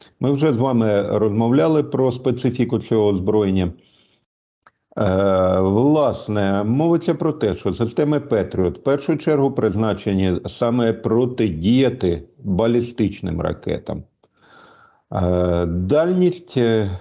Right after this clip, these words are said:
е, скажімо, на якій, е, фіксуються цілі повітряні,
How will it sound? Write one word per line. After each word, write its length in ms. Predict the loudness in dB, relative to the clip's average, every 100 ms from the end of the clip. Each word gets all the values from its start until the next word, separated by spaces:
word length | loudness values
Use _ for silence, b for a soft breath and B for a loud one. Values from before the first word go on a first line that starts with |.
| B
е, 640 | -4 0 2 2 2 0
скажімо, 560 | -4 -4 -2 0 0 2
на 140 | 2
якій, 640 | 0 -2 0 0 0 -6 -4
е, 200 | -2 -2
фіксуються 760 | -2 -4 0 2 2 0 -2 -2
цілі 460 | -2 0 2 2
повітряні, 960 | 0 -8 -2 2 2 2 0 2 2